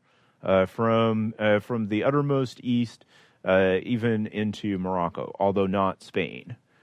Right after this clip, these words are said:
which, uh, at that particular time was a s-, a stronghold of the Umayyads. So there's, uh, this group, and there's oftentimes, uh, secondary groups that will support him, uh, that are heroes out of the past.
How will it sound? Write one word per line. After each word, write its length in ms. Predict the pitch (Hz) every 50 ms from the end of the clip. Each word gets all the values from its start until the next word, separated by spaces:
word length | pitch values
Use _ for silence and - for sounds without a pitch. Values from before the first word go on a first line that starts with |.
| _ _ _
which, 460 | - 98 92 90 87 85 - - - - -
uh, 40 |
at 440 | - 87 87 87 82 85 69 87 87
that 160 | - 95 87
particular 400 | - - - 87 87 - 90 82
time 320 | 80 - - 92 90 87 85
was 180 | 87 85 78
a 40 | 78
s-, 120 | 73 - -
a 180 | - 107 98
stronghold 560 | 87 - - 101 92 92 85 73 85 82 78
of 120 | 78 78 78
the 100 | 87 -
Umayyads. 640 | - 85 82 80 76 67 50 50 50 50 - - - _ _ _ _ _ _ _ _ - - - _ - - _ _ _ - - - - _ _ _
So 640 | - - 170 160 156 151 151 151 147 147 147 - _ _ _
there's, 560 | - 143 147 165 165 160 156 151 147 131 - 156
uh, 600 | - - 123 123 123 123 120 120 120 120 120 120
this 340 | 120 120 117 151 151 - -
group, 540 | 135 127 127 131 147 156 156 165 175 165 - 120 -
and 140 | 127 131 135
there's 160 | 143 135 123
oftentimes, 800 | 147 160 175 170 - 185 170 147 151 156 151 151 147 139 - -
uh, 420 | - 101 123 123 120 117 117 117
secondary 640 | 113 - - 170 165 170 156 139 139 131 123 120 117
groups 500 | 110 110 110 120 135 139 143 139 - -
that 160 | - 127 117 110
will 120 | 110 107
support 500 | 104 - 135 110 - - 143 143 131 110 -
him, 360 | 127 131 131 131 127 131 123 - _ _ - _ _ _ -
uh, 360 | 110 107 110 107 107 110 107
that 180 | 104 123 123
are 100 | 113 110
heroes 580 | 101 - - 170 156 147 131 113 107 104 95 - -
out 160 | 113 113 113
of 120 | 113 104
the 80 | 98 107
past. 680 | - - 110 95 85 80 71 - - - - - -